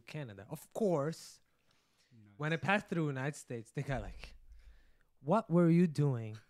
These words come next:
Speaker 1: in Peru
Speaker 2: <laughs>
Speaker 1: for a month? And then you went to Brazil for three weeks. And right now you are in the United States
Speaker 2: Yeah,
Speaker 1: going
Speaker 2: doesn't
Speaker 1: to
Speaker 2: look that good.
Speaker 1: Canada."
Speaker 2: Doesn't look good. Doesn't look good on you. That
Speaker 1: And
Speaker 2: was
Speaker 1: then the guy, li-, and then I was telling him, like,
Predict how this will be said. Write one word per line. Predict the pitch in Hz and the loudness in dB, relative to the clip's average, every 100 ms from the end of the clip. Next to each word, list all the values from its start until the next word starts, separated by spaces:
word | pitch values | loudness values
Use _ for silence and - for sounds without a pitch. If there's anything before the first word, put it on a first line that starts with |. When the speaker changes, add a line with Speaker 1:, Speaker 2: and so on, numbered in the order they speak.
| 143 | -8
Speaker 1:
in | 143 | -6
Peru | - 139 160 160 123 110 | -2 2 4 4 2 -6
Speaker 2:
<laughs> | - | -14
Speaker 1:
for | - 127 | -8 -6
a | 127 | -4
month? | 147 120 131 - - - - _ _ _ 131 | -4 -4 -8 -12 -20 -20 -20 _ _ _ -6
And | 139 | 0
then | 156 | 2
you | 165 | 4
went | 156 160 156 | 4 2 -2
to | 156 | -6
Brazil | 151 127 160 143 131 127 - | -4 -4 -4 -4 -6 -12 -10
for | 139 | -10
three | - 220 240 | -4 0 2
weeks. | 165 113 - - - - - - - _ | 2 -2 -8 -14 -16 -18 -20 -20 -20 _
And | 151 156 151 | -6 -2 0
right | 160 | 2
now | 170 165 | 4 4
you | 160 | 2
are | 147 | 2
in | 151 | 2
the | |
United | 208 - | 0 -2
States | - - 143 135 - - - - _ 135 | -2 2 2 0 -4 -12 -16 -20 _ -14
Speaker 2:
Yeah, | 131 | 2
Speaker 1:
going | 180 220 220 | 6 6 6
Speaker 2:
doesn't | 220 | 2
Speaker 1:
to | 196 | 4
Speaker 2:
look | 214 | 6
that | |
good. | 247 185 | 8 8
Speaker 1:
Canada." | 156 139 123 | 6 2 0
Speaker 2:
Doesn't | 139 | -2
look | 139 131 | -8 -8
good. | 131 107 | -10 -10
Doesn't | 120 123 | -12 -12
look | 123 | -12
good | 123 | -12
on | 117 104 | -12 -12
you. | 95 90 | -14 -18
That | 113 147 | -8 -4
Speaker 1:
And | |
Speaker 2:
was | 165 | 4
Speaker 1:
then | 185 190 | 6 6
the | 180 | 4
guy, | 180 170 | 4 4
li-, | 165 143 - | 2 -4 -12
and | 147 | -10
then | 156 170 | -6 -6
I | |
was | - | -4
telling | 147 135 | -6 -8
him, | 123 110 | -12 -16
like, | 101 | -20